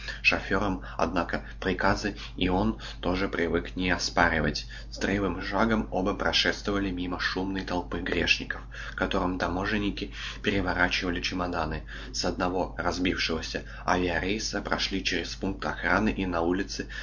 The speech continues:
залезли в микроавтобус. Пошло уже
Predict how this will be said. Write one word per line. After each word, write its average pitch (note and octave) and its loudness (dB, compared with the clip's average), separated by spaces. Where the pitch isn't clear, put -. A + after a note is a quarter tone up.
залезли F#2 0
в F2 0
микроавтобус. F2 -2
Пошло G2+ 2
уже F#2+ -2